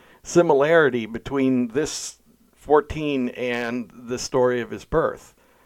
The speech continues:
I thought there was kind of a similar interaction going on there. Um, and it, it's interesting because these evangelists have been faithful.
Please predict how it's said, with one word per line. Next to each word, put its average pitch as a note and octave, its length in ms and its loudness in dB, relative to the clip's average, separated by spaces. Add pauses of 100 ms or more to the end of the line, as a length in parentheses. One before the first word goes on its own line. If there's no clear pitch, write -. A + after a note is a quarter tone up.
(200)
I A#2+ 100 -2
thought C3+ 280 4
there B2 140 -2
was A2+ 160 -8
kind C3+ 240 -2
of A#2 120 -4
a A#2 60 -4
similar B2 840 0
interaction A#2+ 880 -4
going F#2 340 -8
on F2+ 280 -12
there. - 360 -10 (600)
Um, A2 720 0 (1400)
and B2 800 0
it, B2 320 -6
it's B2+ 260 -6
interesting D#3 500 0
because B2 460 -2
these A#2 300 -8
evangelists A#2+ 840 -2
have B2 200 -6
been B2+ 380 0
faithful. - 640 -8